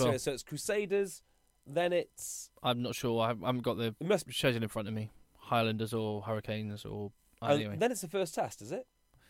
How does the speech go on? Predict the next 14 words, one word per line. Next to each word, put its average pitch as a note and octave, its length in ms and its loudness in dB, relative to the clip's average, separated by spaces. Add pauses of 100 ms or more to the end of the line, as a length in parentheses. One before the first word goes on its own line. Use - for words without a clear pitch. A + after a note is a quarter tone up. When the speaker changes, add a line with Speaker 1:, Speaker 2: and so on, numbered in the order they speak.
(540)
Speaker 1:
First C#3+ 300 2
test - 240 -2
is C3 80 -4
on C3 180 2
the B2+ 80 0
first, - 380 -4 (220)
uh, A#2+ 880 -4 (320)
Speaker 2:
Week. C#3+ 200 -6 (560)
Speaker 1:
It's - 140 -8
in B2+ 420 -2 (140)
two C3 180 -2
weeks B2+ 220 -4
on B2 80 -4
Saturday. A2+ 420 -6